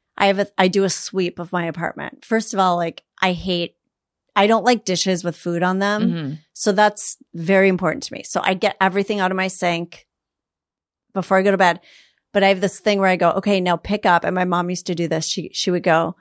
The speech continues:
Speaker 1: she would count how many things she picked up and make it like a game. So I'll go, "Okay, I'm gonna do a hundred things, like, put a hundred things away."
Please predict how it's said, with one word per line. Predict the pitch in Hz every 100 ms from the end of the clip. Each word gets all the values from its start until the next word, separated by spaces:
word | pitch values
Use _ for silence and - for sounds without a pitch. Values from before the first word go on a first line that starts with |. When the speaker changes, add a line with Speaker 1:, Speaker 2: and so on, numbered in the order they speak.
| _ _ _
Speaker 1:
she | - 185
would | 175
count | - 196 175 - _ _ -
how | 175
many | 180 170
things | 165 170 170
she | -
picked | 214 233 226
up | 269 277 - _ _ _
and | -
make | 185 180 -
it |
like | - 165
a | 175
game. | 180 185 240 285 320 _ _ _ _
So | - - 208 190 -
I'll | 190
go, | 190 185
"Okay, | 220 254
I'm | 226
gonna | 226 208
do | 202 196
a | -
hundred | 180 - 190 190 196 202 202 196 - _ _ _ _ _ -
things, | 180 - - -
like, | - 175 - -
put | 226
a | 196
hundred | - 220 208 233 214
things | 190 185
away." | 202 220 240